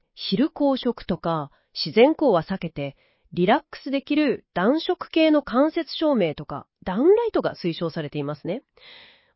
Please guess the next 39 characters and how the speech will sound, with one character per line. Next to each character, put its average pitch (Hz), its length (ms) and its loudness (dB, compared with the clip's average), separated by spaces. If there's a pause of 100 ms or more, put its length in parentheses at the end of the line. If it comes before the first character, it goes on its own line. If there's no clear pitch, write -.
音 311 240 2
に 370 120 6
関 277 220 0
し - 60 -10
て 226 100 -2
は、 220 220 2 (340)
防 208 300 6
音 269 180 2
性 254 240 2
の 247 140 2
高 247 300 0
い 240 80 0
壁 185 300 -2
と 247 140 0
か 190 280 0
パ 165 180 -4
ー 190 60 -2
テ 220 100 -4
ィ - 20 0
シ - 100 -6
ョ 208 60 2
ン 196 60 -2
が 180 100 -2
基 170 140 -10
本 175 240 0
な 180 100 2
ん 170 60 -2
で 147 80 -8
す - 100 -20
け 147 100 -10
ど、 160 220 -2 (540)
面 254 240 4
白 392 280 2
い 339 60 2
視 - 120 -8
点 220 200 2
と 214 80 -2
し - 120 -6
て、 233 220 0